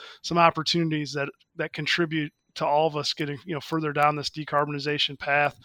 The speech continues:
I guess to, to wrap things up, Adam, you know, if, if somebody's getting ready to get started, I know you talked about your three steps, but what's that kinda one kinda easy thing that, that somebody could maybe start with and, and, you know, start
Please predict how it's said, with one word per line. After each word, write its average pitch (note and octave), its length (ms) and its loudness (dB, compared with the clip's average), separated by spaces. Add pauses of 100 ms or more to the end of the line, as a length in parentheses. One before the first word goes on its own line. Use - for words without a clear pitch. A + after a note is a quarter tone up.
(500)
I F3+ 80 6
guess C#4 180 8
to, F3 180 8 (100)
to F3 100 2
wrap F#3 320 10
things F3+ 280 4
up, F3 280 6
Adam, F#3 600 8
you F#3+ 100 0
know, F3+ 180 8
if, - 220 0
if F3+ 100 -2
somebody's G3 760 4 (100)
getting G3 220 4
ready F3+ 180 6
to E3+ 80 4
get E3 180 4
started, E3+ 380 6
I E3 60 6
know E3+ 100 4
you E3+ 100 4
talked E3+ 220 4
about D#3+ 180 0
your D3+ 120 -4
three F3 240 -2
steps, E3 440 4
but D#3+ 140 -8
what's F#3+ 220 2
that F3 200 6
kinda E3+ 240 4
one E3+ 460 4 (540)
kinda D#3+ 240 2
easy F3 340 -2
thing E3+ 300 0
that, D#3 160 -2 (180)
that D#3+ 140 -2
somebody E3 260 0
could D3+ 140 -4
maybe D#3 240 0
start E3+ 340 2
with F3 300 2
and, D3 320 -6 (180)
and, E3 140 -8
you F#3+ 100 -6
know, D3+ 160 -4 (140)
start F3 340 4